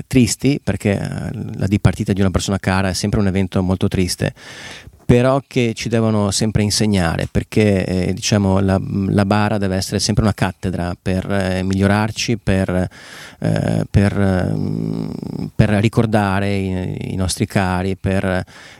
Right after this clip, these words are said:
perché non sia stata vana, insomma, questa nostra presenza sulla terra, insomma. Ecco perché lasciare dei piccoli semi e, e,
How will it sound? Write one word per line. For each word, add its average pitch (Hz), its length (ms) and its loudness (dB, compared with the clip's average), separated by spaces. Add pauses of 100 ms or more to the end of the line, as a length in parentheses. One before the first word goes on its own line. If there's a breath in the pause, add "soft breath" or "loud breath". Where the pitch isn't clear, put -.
(120)
perché - 300 0
non 101 140 4
sia 113 100 2
stata 117 240 2
vana, 101 320 2
insomma, 92 340 -2
questa 95 220 -6
nostra 95 240 2
presenza 95 320 2
sulla 95 200 0
terra, 90 340 2
insomma. - 240 -4
Ecco 120 160 2
perché 101 480 0 (920 loud breath)
lasciare 113 340 2
dei 110 140 -2
piccoli 120 360 0
semi 95 600 0
e, 95 420 -2
e, - 380 -6